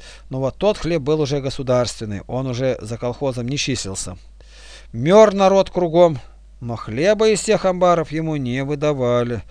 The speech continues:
Он был государственный. Председатель колхоза Пашков как-то выдал самовольно по пять килограммов на каждого еще живого колхозника,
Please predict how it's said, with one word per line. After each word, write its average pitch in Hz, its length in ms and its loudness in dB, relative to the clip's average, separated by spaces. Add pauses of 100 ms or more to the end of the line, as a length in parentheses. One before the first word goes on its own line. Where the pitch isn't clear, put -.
(160)
Он 110 180 -6
был 131 220 -2
государственный. 175 1400 2 (840)
Председатель 151 540 0
колхоза 143 580 2
Пашков 165 540 0
как-то 143 380 -2
выдал 165 340 0
самовольно 147 600 -2
по 143 100 -4
пять 160 240 -2
килограммов 151 580 -4
на 143 120 -6
каждого 143 420 0
еще 131 300 -4
живого 147 380 0
колхозника, 127 720 -4